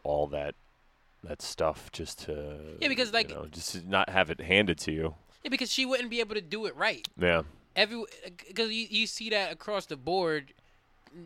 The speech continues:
Speaker 2: There's, there's very few, there's very few people who can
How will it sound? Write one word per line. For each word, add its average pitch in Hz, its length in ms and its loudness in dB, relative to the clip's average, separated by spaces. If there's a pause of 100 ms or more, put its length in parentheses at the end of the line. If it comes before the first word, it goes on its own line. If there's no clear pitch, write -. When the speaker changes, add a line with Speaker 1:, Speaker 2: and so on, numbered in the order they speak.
(140)
Speaker 2:
There's, 151 380 0
there's 196 320 4
very 175 340 2
few, 165 720 -8 (1200)
there's 175 160 0
very 190 300 0
few 175 240 -12
people 147 640 -8
who 151 140 -12
can 131 400 -10